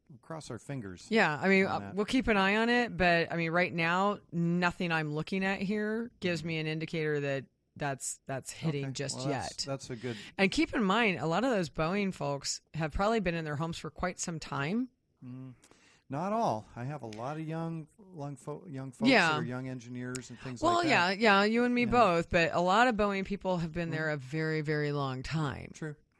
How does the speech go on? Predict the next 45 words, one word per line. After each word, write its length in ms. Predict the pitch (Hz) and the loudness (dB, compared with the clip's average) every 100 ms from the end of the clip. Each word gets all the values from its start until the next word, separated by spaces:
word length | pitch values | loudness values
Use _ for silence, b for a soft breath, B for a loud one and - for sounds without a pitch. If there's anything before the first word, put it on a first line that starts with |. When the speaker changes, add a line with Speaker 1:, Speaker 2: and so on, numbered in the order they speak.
| _ - | _ -2
Speaker 2:
I 80 | 175 | 2
mean, 120 | 170 | 6
my 160 | 190 | 6
Speaker 1:
True. 80 | 226 | 8
Speaker 2:
neighbors, 340 | 208 180 175 180 | 8 6 2 2
uh, 40 | 170 160 | -2 -4
you 100 | 165 | -2
know, 80 | 151 | 0
down 220 | 151 160 | 2 0
in 140 | 156 151 | 0 0
Renton, 400 | 160 196 185 147 | 0 0 0 0
I've 120 | 143 | 0
got 300 | 156 147 127 | 0 0 -2
tons 280 | 135 175 185 | -2 -2 0
of 80 | 147 | -2
Boeing 300 | 143 131 127 | -4 -4 -4
neighbors, 520 | 127 120 123 135 135 | -6 -6 -4 -4 -4
and 80 | - | -4
I 60 | 139 | -4
Speaker 1:
Mm-hmm. 80 | |
Speaker 2:
mean, 120 | 135 117 | -4 -6
and 140 | 135 | -4
they're 160 | 147 156 | 0 2
all 220 | 156 151 | 4 2
impacted 460 | 147 143 147 143 147 | 0 -2 -4 -4 -4
by 140 | 135 | -4
what's 160 | 131 131 | -4 -6
going 160 | 147 131 | -6 -6
on 140 | 131 | -6
with 140 | 127 127 | -6 -6
seven 240 | 135 127 | -6 -6
thirty-seven 460 | 127 120 - - 120 | -8 -8 -6 -6 -6
Max. 380 | 139 156 160 190 | -4 -2 -2 -2
Speaker 1:
Which 180 | 185 190 | -2 -4
would 100 | 151 | -4
be 100 | 156 | -4
the 100 | 143 | -6
ones 300 | 139 139 123 | -6 -8 -10
that 120 | 123 | -12
might 220 | 123 123 | -10 -10
elect 320 | 117 117 113 - | -8 -8 -10 -14
to 60 | |
take 320 | 110 117 110 | -12 -10 -10
a 60 | 113 | -10
voluntary 1000 | 98 107 107 104 - 107 104 101 98 | -10 -10 -10 -12 -10 -8 -8 -10 -12